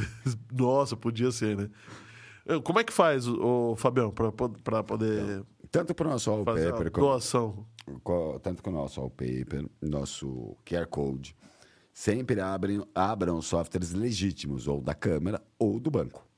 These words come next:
Speaker 2: Né? Sabemos que software de, de Q R Code, a maioria é tudo softwares não muito legais. Então, mas abre o seu aplicativo do banco, aponta pra tela, escaneia esse Q R Code,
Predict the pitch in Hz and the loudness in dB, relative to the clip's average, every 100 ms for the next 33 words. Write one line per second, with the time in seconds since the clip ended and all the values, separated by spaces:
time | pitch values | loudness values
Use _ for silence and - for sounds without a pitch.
0 | _ _ _ _ - 67 65 - 78 71 | _ _ _ _ -12 -10 -8 -6 -4 -4
1 | 71 80 67 - 65 64 62 57 60 50 | -4 -6 -8 -4 -4 -4 -6 -6 -8 -8
2 | 55 - 67 67 67 67 71 73 71 71 | -10 -10 -8 -8 -6 -4 -4 -4 -4 -4
3 | 76 - 69 67 69 71 73 - - - | -6 -4 -6 -4 -4 -4 -6 -8 -16 -20
4 | _ _ _ _ _ - - 95 87 - | _ _ _ _ _ -10 2 2 2 2
5 | 87 78 - - - - 98 110 92 87 | 2 0 -6 -8 -10 -4 0 0 0 0
6 | 95 82 60 - - _ - 107 123 107 | 0 0 -2 -6 -16 _ -6 -4 -2 0
7 | 82 90 92 110 92 - 82 78 - 90 | 2 4 2 2 0 2 2 2 -2 -2
8 | 110 - 127 151 90 82 78 - - 78 | -2 0 -2 0 2 2 0 -6 -4 -6
9 | - - 85 113 123 85 - 71 - 67 | -4 -2 -2 -2 -4 -6 -6 -6 -4 -4
10 | 69 87 110 _ _ _ - 196 139 101 | -4 -6 -8 _ _ _ -8 -4 -2 -2
11 | 113 135 131 131 143 123 139 131 | -2 0 0 0 0 0 -4 -8